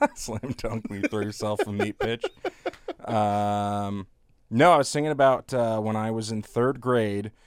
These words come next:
I really wanted to dye my hair. This is when I had hair. And, well, it's n-,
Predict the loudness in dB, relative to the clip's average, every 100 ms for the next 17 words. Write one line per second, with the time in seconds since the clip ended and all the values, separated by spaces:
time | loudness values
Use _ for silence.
0 | _ -8 -4 0 2 2 0 -2 -6 -6
1 | -6 -6 -8 -8 -10 -10 -10 -12 -8 -8
2 | -6 -8 -10 -10 -10 _ _ _ -10 -4
3 | -2 -2 -6 -6 -6 -6 -10